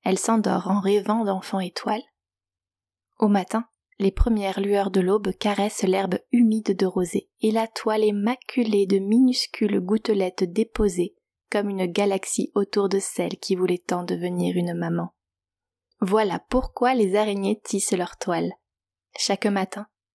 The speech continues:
elles prennent le temps d'accueillir et d'aimer quelques heures les petites étoiles,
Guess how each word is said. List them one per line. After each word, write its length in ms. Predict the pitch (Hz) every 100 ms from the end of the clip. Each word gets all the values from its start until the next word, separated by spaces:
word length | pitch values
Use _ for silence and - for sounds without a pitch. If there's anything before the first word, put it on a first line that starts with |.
| _ -
elles 160 | 196
prennent 300 | - 220 214
le 100 | 208
temps 220 | 202 214
d'accueillir 720 | 202 190 233 - 226 190 196 208
et 80 |
d'aimer 340 | 190 208 208 208
quelques 460 | 240 240 - 233
heures 180 | 196 196
les 120 | 196
petites 500 | 185 190 - - 180
étoiles, 360 | 185 - 180 175